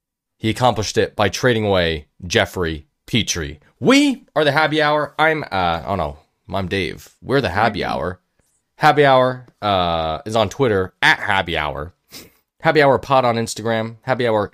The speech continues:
Speaker 1: dot com, and youtube dot com slash happy hour. We have, um, the audio and the video, well, video typically up, but, um, audio and video up within the,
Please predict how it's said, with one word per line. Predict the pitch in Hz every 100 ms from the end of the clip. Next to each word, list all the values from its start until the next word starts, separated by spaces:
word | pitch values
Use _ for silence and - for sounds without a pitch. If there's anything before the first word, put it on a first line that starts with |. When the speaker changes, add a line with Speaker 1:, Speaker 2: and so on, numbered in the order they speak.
| 107
Speaker 1:
dot | 113 - -
com, | 147 123 123 151 143 _ _ -
and | 110 107 101 -
youtube | 123 123 113 95
dot | 101 87
com | 117 107 -
slash | - 98 95 -
happy | - 92 90 92 _
hour. | 156 160 165 160 156 _ _ _ _ _
We | 117 143 147
have, | 120 127 127 123 120 113 117
um, | 110 101 95
the | 95 110
audio | 143 139 135 135
and | - 135 131
the |
video, | 98 123 120 110 104
well, | 101 90
video | 87 107 92
typically | 80 - - 80 78
up, | 76 -
but, | 76
um, | 85 82 80 -
audio | 117 135 131
and | 110
video | 117 113
up | 95 113
within | - 101 113
the, | 107 95